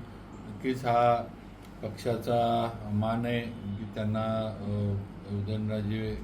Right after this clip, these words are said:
खासदार म्हणून, अ, आज इथं काम करतात आणि याचा फायदा, अ, नक्कीच पुढं पक्षाला, भारतीय जनता पार्टीला जिल्ह्यामध्ये सुद्धा होईल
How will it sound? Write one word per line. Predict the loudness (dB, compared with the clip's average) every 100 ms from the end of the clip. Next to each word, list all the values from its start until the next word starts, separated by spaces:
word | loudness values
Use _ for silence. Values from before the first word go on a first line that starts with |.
| -4
खासदार | -4 0 0
म्हणून, | 0 0 0 0 0
अ, | 0 -2 -6 -12 -14 -10 -4
आज | 0 2
इथं | 2 0 -4 -6
काम | -4 0 2
करतात | 4 2 0 -4 -6 -12 -14 -14 -14 -6
आणि | -2
याचा | 0 -2 -4 -2
फायदा, | -2 0 2 2 0 0
अ, | -4 -2 -2 -2 -2
नक्कीच | -4 -4 -6
पुढं | -6 -2 0 0 -2 -12 -12 -14 -16 -12 -10
पक्षाला, | -8 0 2 4 4
भारतीय | 2 -2 -2 -2
जनता | -2 -2 -2
पार्टीला | -2 -2 -2 0 0
जिल्ह्यामध्ये | 0 0 2 4 2 0
सुद्धा | 0 4
होईल | 4 4 2